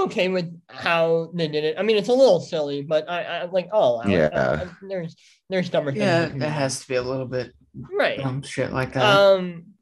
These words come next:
Speaker 1: but, you know, obviously this kind of plays into question of,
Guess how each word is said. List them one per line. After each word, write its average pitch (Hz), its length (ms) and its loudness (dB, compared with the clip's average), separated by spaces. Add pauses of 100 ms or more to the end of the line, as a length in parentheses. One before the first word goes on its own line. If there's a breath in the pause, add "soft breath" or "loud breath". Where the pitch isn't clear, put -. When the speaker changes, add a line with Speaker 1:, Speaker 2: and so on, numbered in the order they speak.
(240)
Speaker 1:
but, 240 200 2
you 226 160 2
know, 160 180 2
obviously 185 540 0
this 165 180 -6
kind 170 200 0
of 143 120 0
plays 165 220 0
into 143 120 -8
question 139 640 -6
of, 131 400 -4